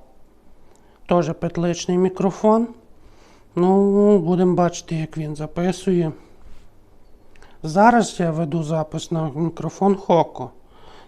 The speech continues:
Це завершальна стадія відео. Також, ну, я його можу рекомендувати. Він, в принципі, він пише не гірше за вс-, встроєний. Також з ним можна обертатися.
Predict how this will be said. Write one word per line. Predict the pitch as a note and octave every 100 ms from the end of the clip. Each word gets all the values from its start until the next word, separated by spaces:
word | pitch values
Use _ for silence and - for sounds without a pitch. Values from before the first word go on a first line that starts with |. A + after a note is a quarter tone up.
| -
Це | F3 E3
завершальна | F3 E3 E3+ - F3 D#3+ D#3+ D3+
стадія | - E3+ D3+ D3 D#3+ D3
відео. | D3 D#3 E3 F#3+ A3 - - - - - - - - - - - - F3+
Також, | E3+ - E3+ -
ну, | G#3 B3 C4 B3+
я | A3+ B3
його | A3+ A3
можу | A3 F#3 G3+
рекомендувати. | G3+ F#3+ G3 F#3 F3 E3+ D#3+ D3 D3 - - - - - G3
Він, | A#3
в | B3+
принципі, | A3+ A3+ G#3 D#3+ -
він | F#3
пише | E3+ F#3 E3+ F#3
не | F#3+ A#3 G3+
гірше | D3 F#3 F#3+ - G#3+ G3
за | G#3 G#3+ G#3+
вс-, | E3+ - - - -
встроєний. | - - G#3 G#3+ G#3 A3 - - - - - -
Також | - F#3+ - F#3+
з | D3
ним | G3 F3
можна | F3 F3 - E3+
обертатися. | D#3 D#3 - A#3+ A#3+ B3 - A#3+ A3+